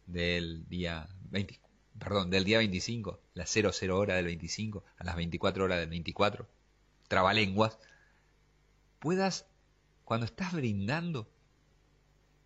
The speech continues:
cuando estás abrazando a tus familiares,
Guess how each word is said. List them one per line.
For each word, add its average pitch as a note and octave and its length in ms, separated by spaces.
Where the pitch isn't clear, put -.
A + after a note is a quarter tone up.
cuando A#2 220
estás F3 200
abrazando D3+ 580
a - 80
tus G#2 120
familiares, G2+ 800